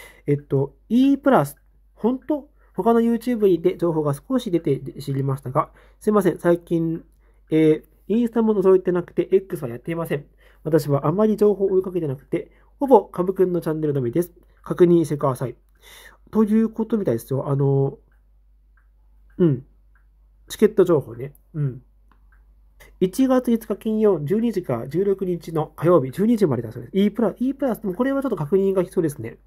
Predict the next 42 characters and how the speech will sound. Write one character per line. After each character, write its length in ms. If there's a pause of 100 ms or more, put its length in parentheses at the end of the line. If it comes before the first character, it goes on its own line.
(360)
う 80
ん。 260 (1400)
あ、 180
ハ 140
ニ 200
ー 80
プ 80
ー 100
さ 140
ん 80
か 140
ら 80
も 100
よ 60 (100)
ろ 120
し 60
く 60
お 60
願 120
い 40
し 80
ま 280
す。 80 (360)
十 120
二 120
月 280
八 160
日、 240
エ 120
ブ 140
リ 200
ィ 20
に 180
羽 180
生 260
さ 160
ん 80
ご 140
出 160
演 120
で 140
す。 80